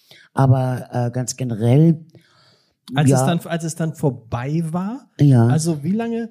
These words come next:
Speaker 2: wann ging dieses Gefühl, zwanzig Uhr, ich muss ins Studio, wann war das weg? Oder war das gleich weg? Also als Sie aufge-, Sie haben neunzehnhundertneunundneunzig aufgehört?
Speaker 1: Ja, Silvester, Silvester neunundneunzig hab ich
Speaker 2: Neunundneunzig,
Speaker 1: aufgehört.
Speaker 2: genau.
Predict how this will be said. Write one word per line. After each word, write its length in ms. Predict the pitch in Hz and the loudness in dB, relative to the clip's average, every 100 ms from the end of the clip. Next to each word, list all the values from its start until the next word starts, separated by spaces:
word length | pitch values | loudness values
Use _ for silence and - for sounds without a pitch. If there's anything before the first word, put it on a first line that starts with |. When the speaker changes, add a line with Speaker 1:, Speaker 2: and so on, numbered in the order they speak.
| - _ _ | -14 _ _
Speaker 2:
wann 260 | 135 196 180 | 0 0 2
ging 180 | 196 | 2
dieses 540 | 190 190 180 170 - - | 0 -2 -4 -6 -8 -4
Gefühl, 640 | 165 - - 202 208 214 285 320 - 127 _ | -4 -4 2 4 4 2 -4 -12 -10 -10 _
zwanzig 440 | - 156 151 147 | 0 2 0 -2
Uhr, 300 | 190 127 120 | 2 2 2
ich 160 | 143 - | -6 -4
muss 160 | 151 | -2
ins 120 | 139 - | -2 -4
Studio, 360 | - 160 117 | -2 0 0
wann 160 | 131 156 | -2 -4
war 100 | 156 | -4
das 220 | 151 131 | -6 -6
weg? 260 | 113 - _ | -8 -10 _
Oder 180 | 147 143 | 2 2
war 80 | 143 | 0
das 180 | 139 - | -2 -4
gleich 300 | 135 127 - | -6 -6 -8
weg? 140 | 104 | -8
Also 160 | 123 127 | -6 -4
als 160 | 127 | -6
Sie 80 | - | -6
aufge-, 300 | - - 123 | -6 -6 -4
Sie 60 | 127 | 2
haben 100 | 156 | 4
neunzehnhundertneunundneunzig 1000 | 165 165 165 160 151 170 175 175 175 147 | 4 2 -2 -2 2 4 4 2 -4 -8
aufgehört? 380 | 175 - 208 247 | -8 -2 -2 4
Speaker 1:
Ja, 280 | 151 139 135 | 4 4 0
Silvester, 640 | 131 135 139 135 - 120 | -4 -2 0 0 -2 -4
Silvester 440 | 113 127 135 - 123 | -2 -4 -4 -4 -4
neunundneunzig 440 | 123 123 123 147 | -2 -2 0 2
hab 80 | 147 | 2
ich 60 | 110 | 2
Speaker 2:
Neunundneunzig, 40 | |
Speaker 1:
aufgehört. 260 | 101 117 117 | -2 -2 -6
Speaker 2:
genau. 160 | 147 | -6